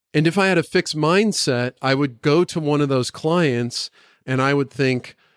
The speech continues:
"Well, I better not rock the boat because I might piss off this client and they might tell me to get lost."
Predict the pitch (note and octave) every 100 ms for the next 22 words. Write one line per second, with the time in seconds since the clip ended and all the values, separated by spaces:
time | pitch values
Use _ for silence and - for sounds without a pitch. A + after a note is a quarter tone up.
0 | _ - C3 A#2 D#3 F#3 F3 D3+ C#3 C3
1 | C3 C3 - A#2 A2+ A2+ G#2 G2+ _ _
2 | _ _ C#3+ D3+ E3+ D3+ D3 C#3+ D3 D3
3 | F#3+ - E3+ D#3+ D3 C#3 B2+ B2 - A2+
4 | G2 G2+ A#2+ - _ _ _ C#3+ C#3 C3+
5 | C#3 D#3+ F3 - E3 D3+ C3+ B2 G#2+ C3
6 | A2+ G#2 F#2 E2+ - - -